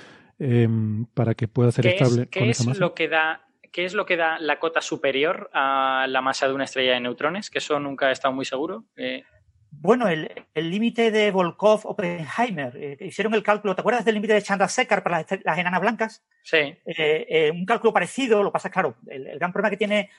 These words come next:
Speaker 3: la gran ventaja de las enanas blancas es que la, la física de la, de un gas degenerado de fermiones, eh, y, y lo que sostiene a esas estrellas, básicamente es el principio de Pauli,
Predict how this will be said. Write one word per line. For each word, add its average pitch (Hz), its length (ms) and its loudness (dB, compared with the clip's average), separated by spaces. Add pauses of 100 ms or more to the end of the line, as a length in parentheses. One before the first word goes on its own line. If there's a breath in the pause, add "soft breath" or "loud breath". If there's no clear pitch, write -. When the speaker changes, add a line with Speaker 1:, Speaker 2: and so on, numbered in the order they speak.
(140)
Speaker 3:
la 135 100 -2
gran 190 140 4
ventaja 208 460 2
de 190 220 2
las 180 220 2
enanas 190 240 2
blancas 202 340 0
es - 40 -20
que 160 280 4
la, 139 340 2
la 131 440 -4
física 175 640 0 (320 loud breath)
de 156 580 4
la, 151 520 2
de 160 60 -10
un 170 220 -10
gas 170 240 2
degenerado 160 400 0
de 160 80 2
fermiones, 165 560 -4 (880)
eh, 110 320 -10
y, - 300 -16
y - 20 -8
lo 151 120 0
que - 100 -10
sostiene 175 360 -4
a - 40 -4
esas 160 120 0
estrellas, 180 280 0
básicamente 160 300 -4
es - 20 -8
el 156 60 -10
principio 156 240 -4
de 151 60 2
Pauli, 180 300 4